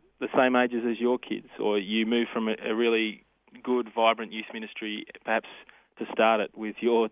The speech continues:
two teenage kids and your two primary school kids. So there's, there's the sacrifices that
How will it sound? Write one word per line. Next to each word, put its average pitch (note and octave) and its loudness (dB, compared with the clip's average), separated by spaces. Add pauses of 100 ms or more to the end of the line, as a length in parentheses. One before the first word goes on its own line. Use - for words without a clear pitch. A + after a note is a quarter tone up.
two A#2 0
teenage A2+ 0 (100)
kids A2+ -2
and G#2 -6 (360)
your A2 -4
two A2+ 0
primary G#2+ -2
school G2+ -4
kids. A2+ -2
So B2 4
there's, B2+ 2 (520)
there's C3 2
the - -8
sacrifices B2+ 0
that G#2+ -2